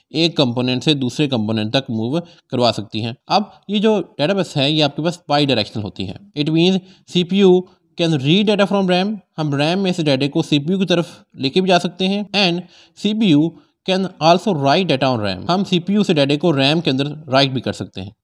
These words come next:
यानी कि डेटा आपका दोनों डायरेक्शन में मूव कर सकता है, इसलिए हम इसे कहते हैं कि ये बाई डायरेक्शनल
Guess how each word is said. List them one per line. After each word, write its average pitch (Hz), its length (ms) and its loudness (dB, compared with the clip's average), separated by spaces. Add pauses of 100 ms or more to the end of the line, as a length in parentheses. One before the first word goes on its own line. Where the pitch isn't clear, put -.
यानी 185 220 0
कि 202 80 0
डेटा 156 240 4
आपका 151 200 0
दोनों 170 260 2
डायरेक्शन 127 380 0
में 123 160 -2
मूव 117 300 -2 (240)
कर 117 100 -4
सकता - 320 -10
है, 101 100 -14 (200)
इसलिए 165 240 0
हम 160 160 2
इसे 147 120 -6
कहते 139 280 0
हैं 165 140 0
कि 165 60 0
ये 151 160 2
बाई 139 220 4
डायरेक्शनल 110 560 -2